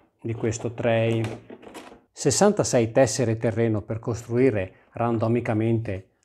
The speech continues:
la mappa. Vedi, ogni tessera riporta anche le risorse da posizionare e gli eventuali mostri da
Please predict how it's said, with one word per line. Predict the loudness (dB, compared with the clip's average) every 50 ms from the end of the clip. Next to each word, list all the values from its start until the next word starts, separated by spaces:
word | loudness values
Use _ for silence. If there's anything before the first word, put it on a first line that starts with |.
| _ -8
la | -6 -4
mappa. | -4 -4 -4 -6 -8 -4 -4 -2 -2 -2 -6 -10 _ _
Vedi, | -8 -6 -4 -2 -2
ogni | 0 -2 -2 -2
tessera | -2 -2 -4 -4 -4 -6 -6 -4 -4 -4
riporta | -4 -4 -4 -2 -4 -4 -2 -4 -6
anche | -4 -4 -2 -2 -2 -2 -2 -4 -6 -8 -8 _ _
le | -8 -4 -4 -2
risorse | -2 -2 -2 -2 -4 -2 0 2 2 2 2 0 -2 -4 -4 -4 -4 -6 -6 -12 _ _
da | -4 -4 -4
posizionare | -2 0 0 2 2 2 2 2 2 2 2 2 0 0 0 2 2 0 0 -4 -8 -16 _ _ -6
e | -2 2 2 2 2 0 -4
gli | -2 0 2
eventuali | 2 4 4 2 2 2 0 -2 -2 -2 -2 -2 -2 -2 0 0 0 -2 -4 -6
mostri | -8 -4 -2 -2 -2 -2 -6 -8 -6 -4 -2 -2
da | -2 -2 -2 -2 -2 -4 -8